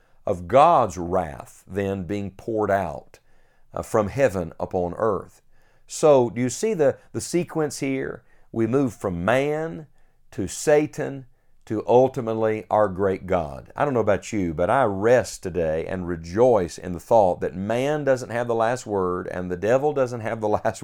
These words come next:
word. Our God has the last word. And so we begin. Revelation chapter six, verse one, "And I saw when the Lamb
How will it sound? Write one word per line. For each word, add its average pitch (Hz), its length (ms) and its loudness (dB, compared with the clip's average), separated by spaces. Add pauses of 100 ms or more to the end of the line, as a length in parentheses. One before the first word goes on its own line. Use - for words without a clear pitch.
(100)
word. 98 340 -2 (460)
Our 123 380 10
God 101 640 4
has 98 440 -2
the 90 80 -4
last 87 520 -4
word. 69 480 -8 (540)
And 120 140 0
so 156 280 8
we 139 140 2
begin. 127 420 0
Revelation 139 560 2
chapter 139 320 -2
six, 127 320 -4
verse 117 320 0
one, 87 420 -4
"And 104 180 -2
I 139 180 2
saw 113 720 -2 (800)
when 143 220 4
the 135 100 4
Lamb 135 640 2